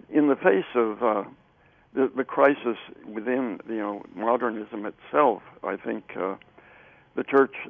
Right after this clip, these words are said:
stepped forward in, during the, the twentieth century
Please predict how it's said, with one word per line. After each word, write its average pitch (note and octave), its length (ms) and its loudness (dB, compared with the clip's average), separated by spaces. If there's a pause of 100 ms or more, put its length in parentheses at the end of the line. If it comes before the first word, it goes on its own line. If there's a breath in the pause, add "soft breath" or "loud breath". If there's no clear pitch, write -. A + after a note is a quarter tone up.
(140)
stepped - 340 0
forward A2+ 380 2
in, G#2+ 240 -4
during G#2+ 360 -4
the, G2 80 -6 (120)
the - 400 -10
twentieth A2 440 -4
century A2 480 -4